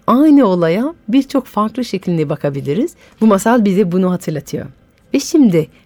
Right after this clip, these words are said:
anlatmadan önce ee, son bir tane soru olacak. Birinci sorumuz,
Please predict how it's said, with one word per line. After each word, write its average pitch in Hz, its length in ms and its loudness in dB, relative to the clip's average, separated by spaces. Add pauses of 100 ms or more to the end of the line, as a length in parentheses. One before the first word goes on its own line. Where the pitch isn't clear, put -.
anlatmadan 208 760 4
önce 165 440 0 (360)
ee, 165 300 4
son 320 380 4
bir 185 160 2
tane 165 360 -2
soru 190 320 0
olacak. 170 380 2
Birinci 285 320 6
sorumuz, 214 480 2